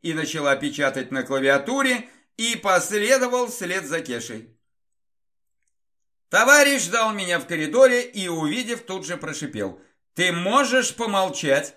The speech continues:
и ничего не говорить? Ты знаешь, скольких хлопот и трат мне стоило, чтобы договориться с руководством клиники о внеплановом осмотре Суворова и его операции?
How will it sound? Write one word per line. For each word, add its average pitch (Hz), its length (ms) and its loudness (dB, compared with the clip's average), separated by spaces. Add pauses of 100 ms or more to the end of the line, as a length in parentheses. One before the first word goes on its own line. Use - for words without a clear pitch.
и 147 140 -2
ничего 160 500 -4
не 147 300 -2
говорить? 120 640 -4 (420)
Ты 208 180 2
знаешь, 247 440 0
скольких 226 500 0
хлопот 208 580 -6
и 175 60 -6
трат 185 380 0
мне 160 220 -6
стоило, 175 680 -4 (160)
чтобы 185 380 -4
договориться 190 600 -2
с - 80 -12
руководством 151 800 -6
клиники 175 680 -6 (340)
о 180 240 6
внеплановом 170 1000 -2
осмотре 131 680 -4
Суворова 131 640 2
и 175 160 -4
его 113 340 0
операции? 180 640 2